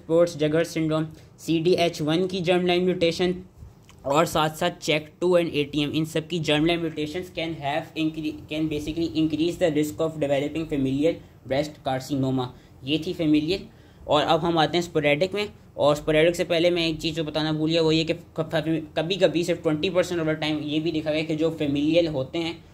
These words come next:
उनमें वो, अ, म्यूटेशन नज़र नहीं आ रही होती है। Let's suppose कि कोई भी अगर पेशेंट है, there is a twenty percent of the time ये चांस हो सकता है कि उसकी अगर अम्मी या उसकी बेटी को ब्रेस्ट कैंसर है, तो उसमें हमको वो जो braca वन या braca टू है, उसकी म्यूटेशन नहीं मिलेगी,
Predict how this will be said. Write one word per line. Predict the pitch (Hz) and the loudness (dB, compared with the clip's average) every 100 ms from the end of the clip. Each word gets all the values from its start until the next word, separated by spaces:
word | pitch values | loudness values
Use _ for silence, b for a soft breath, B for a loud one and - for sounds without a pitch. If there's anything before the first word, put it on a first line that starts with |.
| B - | B -2
उनमें | 151 160 165 | 2 2 2
वो, | 160 156 131 | 2 2 2
अ, | - 131 | 0 0
म्यूटेशन | 131 135 135 143 165 | 0 -2 -4 -4 -2
नज़र | 156 135 156 | 0 2 4
नहीं | 156 | 4
आ | 131 | 2
रही | 127 | 0
होती | 127 135 | -6 -6
है। | 139 139 | -4 -4
Let's | 143 156 | -4 -4
suppose | 151 151 | -4 -4
कि | 147 | -4
कोई | 156 | -2
भी | 156 | 2
अगर | 156 156 | 2 0
पेशेंट | 151 147 156 | -4 -2 0
है, | 147 151 B B - | 0 -2 B B -2
there | 143 160 | 0 2
is | |
a | 175 | 0
twenty | - - - 160 165 196 | -4 -12 -2 0 0 0
percent | 185 180 170 | 2 2 2
of | 160 | -2
the | |
time | 151 156 | 0 2
ये | 151 | 2
चांस | 156 151 151 | 2 0 -2
हो | 151 | 0
सकता | 151 - | -2 -2
है | 151 | -2
कि | 156 | -2
उसकी | 151 151 | -2 0
अगर | 151 | 0
अम्मी | 147 147 147 160 156 | 0 0 2 4 4
या | 156 | 4
उसकी | 151 151 | 2 -4
बेटी | 139 131 127 165 | -6 -6 -4 -2
को | 160 | 0
ब्रेस्ट | 156 139 - | 0 -2 -4
कैंसर | 143 139 156 | -8 -4 -2
है, | 151 | -2
तो | 156 | -4
उसमें | 117 151 151 | -4 -2 -2
हमको | 147 156 | -2 0
वो | 156 | 2
जो | 156 | 2
braca | 135 127 151 | 2 2 2
वन | 147 156 | 2 0
या | 151 | 0
braca | 135 131 147 147 | -2 -4 -4 -6
टू | 151 | -4
है, | |
उसकी | 143 131 - | -6 -10 -8
म्यूटेशन | 139 135 131 156 | -8 -6 -6 -4
नहीं | 143 131 147 | -2 0 0
मिलेगी, | 139 131 147 | 0 -2 -4